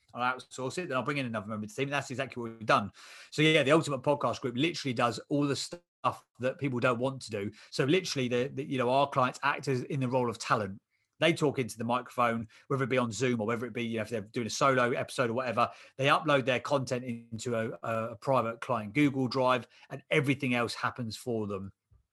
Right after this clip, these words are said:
The production, the compression, the artwork, the logistics, the upload, the syndication, the audiograms, the quote graphics, all of the marketing assets. 'Cause t-, to your point a minute ago that you said,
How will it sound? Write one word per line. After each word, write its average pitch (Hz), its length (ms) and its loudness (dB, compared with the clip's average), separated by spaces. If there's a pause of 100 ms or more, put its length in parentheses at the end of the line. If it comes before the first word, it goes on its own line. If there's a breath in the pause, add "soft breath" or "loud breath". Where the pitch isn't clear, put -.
(240)
The 120 80 -2
production, 123 640 0 (240 loud breath)
the 135 80 -4
compression, 120 720 -2 (220 loud breath)
the 135 140 0
artwork, 113 880 2
the 127 80 -4
logistics, 113 680 -4
the 127 80 -2
upload, 120 400 0
the 107 80 -8
syndication, 117 840 -4 (380 soft breath)
the 123 380 -2
audiograms, 117 840 2
the 110 60 -10
quote 131 300 2
graphics, 120 380 -2
all 143 140 -4
of 120 80 -2
the 120 60 -2
marketing 127 420 0
assets. 113 280 -4
'Cause - 280 -4
t-, - 140 -20 (120)
to 156 100 2
your 127 140 4
point 135 240 0
a 120 40 -4
minute 139 200 -2
ago 117 140 0
that 120 60 -2
you 113 80 -4
said, 123 320 2